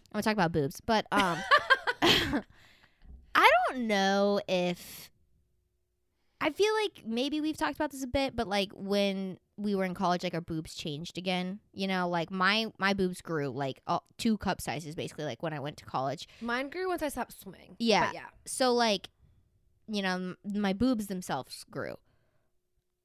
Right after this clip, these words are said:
Speaker 1: But I feel like my boobs have stopped <laughs> growing. This is so T M I. But my areolas continue to grow.
Speaker 2: Oh.
Speaker 1: And my mom, hate to out you,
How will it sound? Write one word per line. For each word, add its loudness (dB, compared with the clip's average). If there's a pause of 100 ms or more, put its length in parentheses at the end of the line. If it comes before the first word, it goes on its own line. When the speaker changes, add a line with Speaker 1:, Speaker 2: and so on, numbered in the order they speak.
(260)
Speaker 1:
But 6 (540)
I -2
feel 0
like 0
my -2
boobs -2
have -6
stopped -2
<laughs> -12
growing. -2 (760)
This -12
is -10 (280)
so -2
T -6
M -8
I. -8 (300)
But -4
my -4 (100)
areolas -2 (320)
continue -2
to -8
grow. -10 (580)
Speaker 2:
Oh. -14
Speaker 1:
And 0 (260)
my 2
mom, 0 (100)
hate -4
to -4
out -2
you, -8